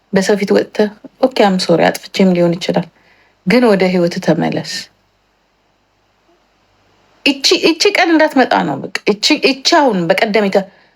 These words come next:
አሁንም ከስር ከስር ሆና እንዴት ትላለች? ሳይታከም፣ ሳይታከም ስለቀረ ስለቆየበት ለምን ይዋሻል? ሌላ፣ ሌላ ነገር ጣጣ ይዞ እንዳይመጣ ይሄ ውሸት። እኔ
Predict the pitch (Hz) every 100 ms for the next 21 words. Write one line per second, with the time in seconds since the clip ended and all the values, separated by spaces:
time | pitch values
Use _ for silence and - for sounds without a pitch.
0 | _ - 277 381 415 339 320 320 285 277
1 | 247 208 214 - _ _ _ _ 226 233
2 | 220 202 208 - - _ _ _ _ _
3 | _ _ _ _ - - 349 349 339 311
4 | 330 - 294 285 - 330 320 - 302 302
5 | 302 285 294 277 277 277 - 277 - 254
6 | 254 254 202 214 214 _ _ _ - -
7 | _ _ _ _ _ _ _ _ _ -
8 | 185 196 214 208 175 170 - - 160 -
9 | _ _ _ _ _ _ _ 233 262 269
10 | 247 254 311 330 294 262 247 - - -
11 | 240 - 220 202 185 170 165 - 165 156
12 | - 165 - - _ _ _ _ _ -
13 | 180